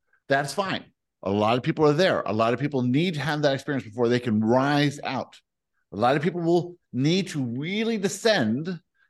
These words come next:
hit rock bottom, and bounce back. Change their approach to life radically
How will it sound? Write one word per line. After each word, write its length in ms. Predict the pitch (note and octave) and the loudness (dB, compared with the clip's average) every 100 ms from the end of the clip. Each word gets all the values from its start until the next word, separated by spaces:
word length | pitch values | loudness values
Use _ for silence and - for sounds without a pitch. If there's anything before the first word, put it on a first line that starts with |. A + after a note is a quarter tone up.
| _ _ - | _ _ 0
hit 240 | G3+ G3+ | 0 2
rock 200 | G3+ D3+ | -4 0
bottom, 680 | F#3 F#3 A2 A#2 D#3+ D3 _ D3+ | 0 2 2 0 -2 -8 _ -6
and 240 | D#3+ D3+ | -4 0
bounce 320 | C3+ A#3 - | 0 0 -2
back. 280 | - - - - - _ _ _ _ _ _ _ _ _ _ _ _ _ _ - | -2 -2 -4 -18 -20 _ _ _ _ _ _ _ _ _ _ _ _ _ _ -12
Change 540 | - F#3+ G3 G#3+ F#3 | -4 0 0 0 -2
their 240 | C#3+ D3 | 0 2
approach 460 | C#3 - D#3 D#3+ - | 0 2 2 2 -2
to 120 | D#3 | -4
life 340 | B2+ B2+ B2+ B2+ | 0 2 2 0
radically 800 | G#2+ C#3 D#3 C#3+ D3 E2 E2 D3 | -2 2 2 0 -2 -6 -6 -8